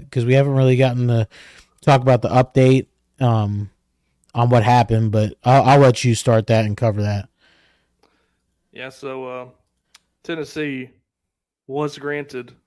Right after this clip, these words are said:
Speaker 2: the preliminary injunction, uh, which froze the N C double A's archaic N I L rules, you know, vague N I L rules, whatever you wanna call 'em,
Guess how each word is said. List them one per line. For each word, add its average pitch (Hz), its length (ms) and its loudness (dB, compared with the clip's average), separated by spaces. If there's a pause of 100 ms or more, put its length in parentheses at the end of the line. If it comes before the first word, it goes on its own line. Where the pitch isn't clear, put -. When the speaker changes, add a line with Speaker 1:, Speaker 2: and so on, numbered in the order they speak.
(160)
Speaker 2:
the 131 220 -14
preliminary 131 680 -8
injunction, 127 640 -16 (1080)
uh, 120 200 -12
which 131 420 -12 (100)
froze 165 840 -2 (540)
the 143 140 -12
N 147 80 -12
C 156 180 -18
double 147 360 -2
A's 139 560 -10 (500)
archaic 147 640 -4
N 143 140 -6
I 143 140 -6
L 131 140 -6
rules, 123 520 -12
you 131 80 -14
know, 120 260 -14
vague 131 320 -10
N 131 100 -10
I 127 140 -10
L 123 180 -10
rules, 127 380 -16
whatever 127 240 -12
you 127 80 -16
wanna 123 140 -14
call 120 240 -12
'em, 120 140 -16